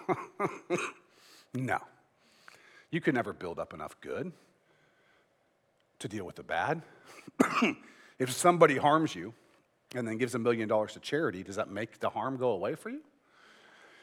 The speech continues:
Of course not. <clears throat> You cannot cover sin with charity. You cannot cover something you've done wrong by doing something more. It's a, it's, it's a miss.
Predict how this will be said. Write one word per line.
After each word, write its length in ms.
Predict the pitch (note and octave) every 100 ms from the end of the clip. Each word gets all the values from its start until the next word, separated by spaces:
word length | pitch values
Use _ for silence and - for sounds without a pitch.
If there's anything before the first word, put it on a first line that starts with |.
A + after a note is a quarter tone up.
| -
Of 60 | -
course 260 | F3 C3+
not. 220 | A2+ E2 - - - - _ _ _ -
<clears throat> 800 | - - - - F4+ E4 E3+ C#3
You 100 | E3+
cannot 300 | D#3 D3+ -
cover 460 | E3+ D3 A#2 G2+ -
sin 540 | - - C#3 F2+ A2 - _ _ _ _ _ _ _ _ _ _ _ _ _ - - - - -
with 360 | C3+ B2 - -
charity. 440 | - A2+ F#2+ E2 - _ _ _ _ - - - -
You 80 | B2
cannot 400 | - C#3+ C#3 -
cover 340 | - D#3+ C3 C3
something 260 | - A#2+ A#2+
you've 80 |
done 200 | A2+ A#2
wrong 200 | A2+ B2+
by 140 | A#2+ G#2+
doing 320 | G2 A#2 A#2+
something 340 | - A2 F#2+
more. 220 | G#2+ G#2 F#2+
It's 120 | -
a, 100 | F#2
it's, 300 | F#2 G#2 -
it's 160 | G2+ -
a 20 |
miss. 560 | G#2+ A2 - - -